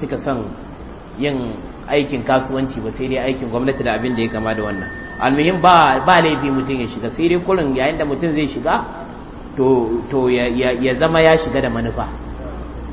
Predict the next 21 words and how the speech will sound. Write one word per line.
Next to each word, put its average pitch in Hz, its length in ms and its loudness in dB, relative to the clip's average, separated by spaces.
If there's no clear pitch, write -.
Da 170 100 4
aikin 185 320 2
da 147 80 2
mutum 143 320 0
zai 143 160 2
shiga, 127 240 -2
ya 131 60 0
shiga 127 240 -2
da 139 80 0
manufa, 120 440 0
musamman 156 460 -2
irin 151 200 0
wannan 139 360 0
aiki 160 400 0
wanda 151 260 2
a 135 80 0
yanzu 135 260 2
yadda 170 260 2
muke 160 300 0
gani 185 360 0
a, 143 120 2